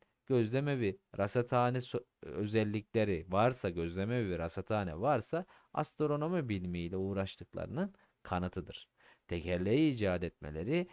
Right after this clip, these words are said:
matematik ve geometri ile uğraştıklarının kanıtıdır. Dünyanın ilk yazılı kanunları,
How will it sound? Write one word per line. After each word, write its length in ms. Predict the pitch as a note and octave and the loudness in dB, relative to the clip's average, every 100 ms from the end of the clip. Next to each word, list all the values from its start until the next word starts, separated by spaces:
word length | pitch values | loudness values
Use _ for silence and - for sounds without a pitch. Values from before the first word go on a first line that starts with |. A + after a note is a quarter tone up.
| - _ | -16 _
matematik 640 | F2 - F#2 G#2 - - | -14 -8 -6 -6 -8 -4
ve 100 | A2 | -2
geometri 640 | F#2 F2 F2+ G2+ - C3+ | 0 -2 -2 -4 -6 -4
ile 200 | D3 A#2 | -2 0
uğraştıklarının 840 | F#2+ F#2 F2+ - - E2+ G#2+ F3 F3 _ _ | 0 0 -2 -6 -6 -4 -2 -4 -6 _ _
kanıtıdır. 640 | - F2 E2+ - - - - _ - _ _ _ - | -6 -6 -6 -14 -20 -20 -20 _ -20 _ _ _ -4
Dünyanın 580 | A2 A2+ C3 C#3 D3 C#3 - | -2 0 0 0 0 -4 -6
ilk 240 | F#3 F#3 | -6 -2
yazılı 360 | C3 G#2+ G2 F#2 | 2 2 0 -4
kanunları, 640 | - F#2 F2+ F2 D#2+ - | -4 -4 -4 -6 -6 -10